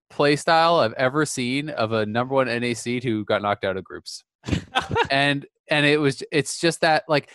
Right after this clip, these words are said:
Speaker 1: how, no, but seriously, how many times have we seen that from T S M or from T L or from, from other top teams where it's like, your players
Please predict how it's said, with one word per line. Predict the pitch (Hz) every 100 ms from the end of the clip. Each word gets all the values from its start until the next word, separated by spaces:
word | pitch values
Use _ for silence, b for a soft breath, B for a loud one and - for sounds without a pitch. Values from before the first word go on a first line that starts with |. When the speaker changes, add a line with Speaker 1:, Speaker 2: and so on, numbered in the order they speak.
| b
Speaker 1:
how, | 262 320
no, | 226 254
but | 254
seriously, | 233 392 349 131
how | 107 196
many | 262 269
times | 233 214
have | 202
we | 185
seen | 190
that | 160 98
from | 123 104
T | 156
S | 160 156
M | 143 123
or |
from | 110 110
T | - 143
L | 139 131
or | 120
from, | 113 113 - B _
from | 147
other | 143 175
top | 165 156 -
teams | 135 127 127 - b b
where | 127 127
it's | 120 -
like, | 123 107 - _ _ _ _ _ -
your | 135 131 196
players | 220 - 120 143 214 220